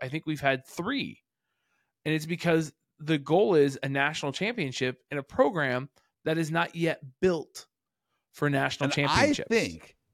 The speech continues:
Speaker 2: i-, if you, if we're talking about the co-, K U job, Lance Leipold,
Speaker 1: Yeah,
Speaker 2: I
Speaker 1: K U,
Speaker 2: think
Speaker 1: yep,
Speaker 2: he
Speaker 1: K U job.
Speaker 2: has a better shot of winning a national title. So that's what, that's what it's
Speaker 1: He
Speaker 2: all
Speaker 1: does.
Speaker 2: about for these coaches, winning the national
Speaker 1: Right.
Speaker 2: title. I, 'cause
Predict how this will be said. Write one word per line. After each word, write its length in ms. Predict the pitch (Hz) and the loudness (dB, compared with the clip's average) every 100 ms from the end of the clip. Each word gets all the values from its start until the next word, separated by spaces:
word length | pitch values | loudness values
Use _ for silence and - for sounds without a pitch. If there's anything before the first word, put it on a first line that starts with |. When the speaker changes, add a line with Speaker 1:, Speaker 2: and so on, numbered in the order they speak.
| _ _ - | _ _ -8
Speaker 2:
i-, 180 | 127 127 113 | -8 -8 -4
if 220 | 127 110 | -4 -4
you, 80 | 143 | -8
if 200 | 101 107 | -6 -8
we're 60 | 101 | -6
talking 260 | 131 135 143 | -2 -2 -2
about 140 | 113 | -4
the 80 | 135 | -4
co-, 260 | 113 101 95 | -4 -6 -6
K 120 | 123 | -2
U 220 | 127 147 | 2 0
job, 460 | 135 135 80 53 67 | 0 0 0 -4 -10
Lance 280 | 95 113 135 | -6 -4 -2
Leipold, 440 | 147 123 - 67 - - | -2 -2 -4 -14 -14 -2
Speaker 1:
Yeah, 140 | 147 | -2
Speaker 2:
I 100 | - | -2
Speaker 1:
K 100 | - 139 | 2 4
U, 60 | 127 | 4
Speaker 2:
think 220 | - 175 | 2 0
Speaker 1:
yep, 140 | 151 - | 0 -2
Speaker 2:
he 160 | 151 | -2
Speaker 1:
K 60 | 143 139 | 2 4
U 60 | |
job. 120 | 123 151 | 4 2
Speaker 2:
has 160 | 151 | 0
a 100 | 120 | -2
better 380 | 120 131 143 185 | -4 0 2 2
shot 280 | - 151 123 | 2 0 0
of 100 | 104 | -2
winning 480 | 104 139 151 151 143 | 0 2 2 0 -4
a 100 | 117 120 | -4 -2
national 580 | 113 113 113 - 113 | -2 -4 -6 -6 -6
title. 340 | 104 139 113 76 | -4 0 2 0
So 60 | - | -6
that's 160 | - | -4
what, 160 | 185 - - | -2 -4 -4
that's 260 | 127 156 | -4 -2
what 120 | 185 175 | -4 -4
it's 100 | 135 | 2
Speaker 1:
He 60 | |
Speaker 2:
all 60 | 139 | 6
Speaker 1:
does. 120 | 175 | 6
Speaker 2:
about 220 | 151 139 | 6 2
for 60 | 135 | 0
these 160 | 135 131 | -6 -4
coaches, 440 | - 143 98 87 - - - | 0 0 0 -10 -16 -20 -4
winning 300 | 113 170 170 | -2 -2 -4
the 100 | 165 | -2
national 400 | 151 143 123 135 | 2 4 4 2
Speaker 1:
Right. 20 | |
Speaker 2:
title. 380 | 143 120 82 - _ _ _ - | -2 -2 -2 -8 _ _ _ -6
I, 120 | 127 | -4
'cause 200 | 131 139 | -2 -6